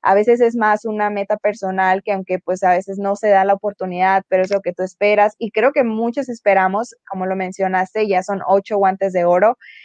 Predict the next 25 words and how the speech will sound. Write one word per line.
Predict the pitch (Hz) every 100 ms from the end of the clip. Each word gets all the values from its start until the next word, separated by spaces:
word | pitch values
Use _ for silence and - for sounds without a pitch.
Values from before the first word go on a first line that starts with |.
| _
entonces | 190 202 196 214 254
no | 247
es | 233
por | 269 247
nada, | 202 247 190 180
no | 185
es | 185
por | - 214
nada. | 208 202 196 185 _ _ _
Eh, | - 208 208 202 -
ahorita | 208 202 208 214
que | 226
estabas | 202 208
mencionando | 226 226 208 196 196 214
lo | 220
de | 208 202
ese | 220 226
cambio, | - 214 214 220 220 220 226 226 - _ _ _
¿cómo | 254 277 381 _
crees | 247 214 233 262 - _
que, | 226 208 170 160
que, | - 202 196 190 190 185 190 _ _ _ _ _ 196 - _ _
bueno, | - 196 202 240 233 208
como | 226 220 233
que | 220 214 214